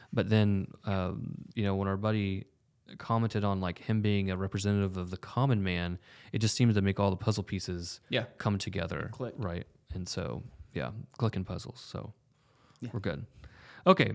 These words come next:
Speaker 2: So
Speaker 1: so
Speaker 2: then Odysseus, uh, has this i-, interesting thing on, like, about three forty where he's t-, he's talking to everybody and says, "Any fighter cut off from his wife for a month in war." Basically, he's talking about, like,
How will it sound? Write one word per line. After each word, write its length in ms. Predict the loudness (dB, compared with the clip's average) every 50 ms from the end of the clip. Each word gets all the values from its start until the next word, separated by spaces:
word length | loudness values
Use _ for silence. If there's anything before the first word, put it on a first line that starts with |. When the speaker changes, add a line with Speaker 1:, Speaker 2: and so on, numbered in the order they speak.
| -6 -10 -2
Speaker 2:
So 140 | 4 6
Speaker 1:
so 80 | 8 8 8 8
Speaker 2:
then 80 | 6
Odysseus, 460 | 4 2 0 0 0 0 -2 -4 -4
uh, 220 | -4 -6 -6 -6 -6 -6
has 240 | -6 -4 -2 -2 -2
this 160 | -4 -6 -8 -8 -10
i-, 140 | -12 -12 -10 -8
interesting 460 | -6 -6 -4 -6 -6 -4 -4 -4 -4
thing 220 | -2 -2 -2 -2 -2
on, 100 | -2 -2
like, 140 | -4 -4 -6
about 320 | -6 -6 -6 -6 -6 -6 -6
three 160 | -6 -6 -6
forty 320 | -6 -6 -6 -4 -4 -4 -4
where 120 | -4 -4
he's 120 | -4 -6 -8
t-, 120 | -10 -12 -8
he's 160 | -6 -6 -6 -2
talking 220 | -2 -2 -2 0
to 40 | 0
everybody 420 | 0 0 0 0 0 0 2 2
and 80 | 0 0
says, 200 | -2 -4 -4 -4 -4
"Any 140 | -2 -2 0
fighter 280 | 0 2 2 2 2 0
cut 320 | 0 -4 -8 -6 -2 0
off 320 | 2 2 0 0 -2 -10 -20 -20 -20 -18 -10
from 140 | -6 -2 -2
his 120 | -2 -2 0
wife 240 | 0 0 0 0 -2 -8 -16 -20 _ _ _
for 160 | -4 -2 0 0
a 40 | 0
month 600 | 0 0 2 2 2 2 2 0 -4 -8 -18 -20 _ _ _ _ _ _ _ _ _ _ _ _ _ _ _ _ _ _ _ _ _ _ _ _ _ -4
in 160 | -2 -2 -2
war." 300 | -2 -4 -6 -8 -10 -10 -8
Basically, 280 | -6 -6 -4 -4 -4 -4
he's 100 | -4 -4
talking 240 | -2 -2 0 0
about, 280 | 0 2 2 0 0 2
like, 260 | 0 0 -2 -4 -6